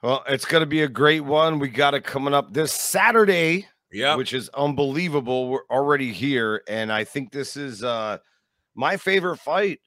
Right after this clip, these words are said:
Speaker 1: of the boxing calendar year to close out, to be honest with you. Um, I love both guys. I, I think, uh, Crawford is an amazing, amazing fighter. Like you said, like, the way he switches stances, it's se-,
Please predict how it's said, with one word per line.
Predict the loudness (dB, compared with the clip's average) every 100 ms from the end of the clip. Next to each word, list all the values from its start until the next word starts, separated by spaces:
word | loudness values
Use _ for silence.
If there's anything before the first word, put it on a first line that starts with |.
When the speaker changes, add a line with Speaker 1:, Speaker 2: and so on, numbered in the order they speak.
| -8
Speaker 1:
of | -2 0 0 -2 -6
the |
boxing | -2 0 0 -4 -6
calendar | -2 0 0 -2 -4 -4
year | -4 -6 -4 -4
to | -6
close | -6 -4 -4 -2
out, | 0 0 -4 _ -20
to | -12
be | -8
honest | -6 -6 -8
with | -12 -12
you. | -14 -10
Um, | -6 -6 -6 -8
I | -4
love | -2 -2
both | 0 -2 0
guys. | 0 0 -2 -8 -20 _ _ _ _ _ _ _ -12
I, | -10 -8 -10
I |
think, | -10 -10 -10 -8
uh, | -6 -6 -8
Crawford | -12 -6 -4 -4 -4 -6 -8 _ _ _ _ -12
is | -8 -6 -6 -10 -16 -12
an | -8
amazing, | -6 -4 -2 -2 -2 -4 -4
amazing | -2 -4 -6 -8 -6
fighter. | -2 -2 -2 -6 _ _ _ _
Like | -8 -6
you | -6
said, | -6 -4 -2
like, | -2 -4
the |
way | -4 -4
he | -6
switches | -8 -6 -6 -6 -10
stances, | -6 -4 -4 -4 -6 -6 -4
it's | -4 -4
se-, | -6 -8 -10